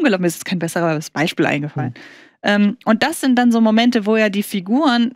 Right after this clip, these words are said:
Speaker 1: auch so dann plötzlich menschlich werden, die ja vorher alle eher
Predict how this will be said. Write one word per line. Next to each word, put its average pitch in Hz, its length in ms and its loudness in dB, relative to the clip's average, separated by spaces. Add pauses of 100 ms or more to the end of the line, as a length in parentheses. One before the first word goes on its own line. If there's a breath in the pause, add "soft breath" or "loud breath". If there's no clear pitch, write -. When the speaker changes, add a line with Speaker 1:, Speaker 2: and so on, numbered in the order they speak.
(160)
Speaker 1:
auch 220 240 -2
so 214 280 -2
dann 214 260 0
plötzlich 240 400 0
menschlich 247 440 0
werden, 170 240 0
die 170 60 2
ja 185 80 2
vorher 214 340 -2
alle 233 180 0
eher 226 380 0